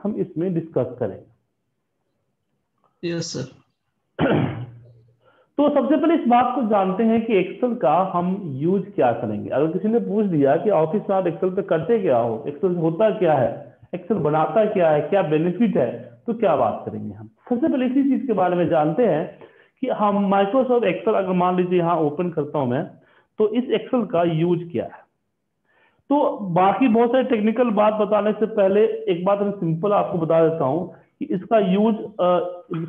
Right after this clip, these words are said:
Speaker 1: समझ लीजिए कि एक तरह से digital register है। अगर आप पच्चीस साल, तीस साल, चालीस साल पीछे जाते हैं,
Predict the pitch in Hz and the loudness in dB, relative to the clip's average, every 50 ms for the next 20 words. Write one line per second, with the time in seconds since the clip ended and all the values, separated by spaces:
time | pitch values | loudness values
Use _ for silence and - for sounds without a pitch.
0 | 165 - 190 202 208 208 185 185 175 160 165 190 196 190 190 202 208 156 180 180 | -4 -2 0 0 2 2 2 2 0 2 0 0 0 0 -2 -4 -4 -4 -4 -4
1 | - - 190 185 185 196 202 147 127 117 156 165 160 180 180 - 240 233 220 185 | 0 0 0 2 2 0 -2 -2 0 0 0 0 0 0 -2 -2 0 0 2 2
2 | 147 147 143 139 143 139 143 - - 165 143 123 113 - 101 98 - - _ _ | 2 2 2 2 0 -2 -6 -4 -2 0 0 0 0 -2 -6 -10 -12 -16 _ _
3 | _ _ _ _ _ - - - 220 220 233 240 240 247 254 262 254 254 196 180 | _ _ _ _ _ -18 -6 -4 -2 2 4 4 6 6 4 4 2 0 -2 -2
4 | 208 202 - 240 233 233 - 240 233 226 226 226 220 226 220 - - - 233 220 | -4 -2 0 0 -2 0 2 2 2 4 2 2 0 -2 -4 -4 -2 0 0 2
5 | 226 220 220 220 185 - - - - _ _ _ _ _ _ _ _ _ _ _ | 2 2 2 0 -4 -6 -10 -14 -20 _ _ _ _ _ _ _ _ _ _ _
6 | _ _ _ _ _ _ _ _ _ - 190 196 202 208 - 226 220 220 - - | _ _ _ _ _ _ _ _ _ -2 0 0 0 0 2 0 0 0 0 -2
7 | 208 190 - 262 247 233 220 185 165 - - 180 165 156 131 143 196 220 - | -4 -2 0 0 2 4 4 2 2 2 0 0 0 0 -2 -2 -4 -8 -12